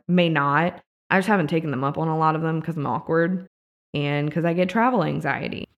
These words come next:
Nobody is gonna lie to you and say having companies send you free stuff so you can talk about it on your socials isn't cool. It is. It, it's a great experience having <laughs> companies send you sheets or towels or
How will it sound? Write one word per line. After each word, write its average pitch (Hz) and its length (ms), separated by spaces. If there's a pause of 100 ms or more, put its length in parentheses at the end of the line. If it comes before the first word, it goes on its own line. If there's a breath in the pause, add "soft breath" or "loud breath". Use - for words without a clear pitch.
(160)
Nobody 220 400
is 226 100
gonna 208 180
lie 185 240
to 190 80
you 175 120
and 160 120
say 160 200
having 165 360
companies 160 480
send 160 220
you 151 140
free 170 320
stuff 156 360
so - 80
you 160 100
can 160 120
talk 147 240
about 147 240
it 147 80
on 147 160
your 147 160
socials 151 600
isn't 160 320 (120)
cool. 175 460 (420)
It 170 80
is. 160 440
It, 151 100 (120)
it's 190 160
a 220 40
great 214 240
experience 175 540
having 170 280
<laughs> 190 80
companies 208 400
send 180 220
you 170 260 (280)
sheets 233 400
or 180 240
towels 185 580
or 185 440